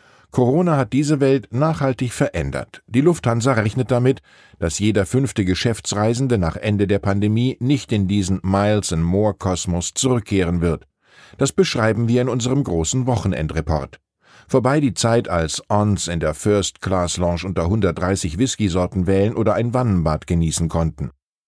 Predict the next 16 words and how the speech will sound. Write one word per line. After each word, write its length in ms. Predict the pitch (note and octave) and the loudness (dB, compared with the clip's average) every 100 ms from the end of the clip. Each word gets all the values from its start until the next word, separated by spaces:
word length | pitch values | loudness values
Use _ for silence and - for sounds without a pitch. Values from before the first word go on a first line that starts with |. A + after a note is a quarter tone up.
| _ | _
Jetzt 360 | - C3+ G#2+ - | 0 0 0 -2
ist 180 | C3 - | -2 0
der 140 | G#2+ | 2
Luxusort 680 | G#2 A2 - F#2 - F2+ E2+ | 2 0 -2 -2 0 -2 -2
verwaist 640 | A#2+ A#2 F#2 D#2+ - - - | -2 0 0 0 -4 -8 -4
und 80 | A#2 | -2
es 160 | A#2+ | -2
klingt 340 | - C#3+ D#3 - | 0 0 0 0
wie 80 | |
eine 160 | B2 B2+ | 0 0
Beschwörung, 600 | C3+ - C3+ D3+ C3 G#2+ - - - _ | 0 -2 0 2 2 0 -2 -12 -20 _
wenn 160 | E2+ E2+ | -2 2
Lufthansa-Chef 840 | A2 - G2+ G2+ A2+ - B2 - | 0 0 0 0 0 0 -2 -2
Carsten 420 | - F#2 - - | -2 -2 -2 -6
Spohr 380 | - - G2+ G#2+ | -6 -2 0 2
versichert, 500 | G2 E2+ G#2+ A#2+ | 0 0 0 0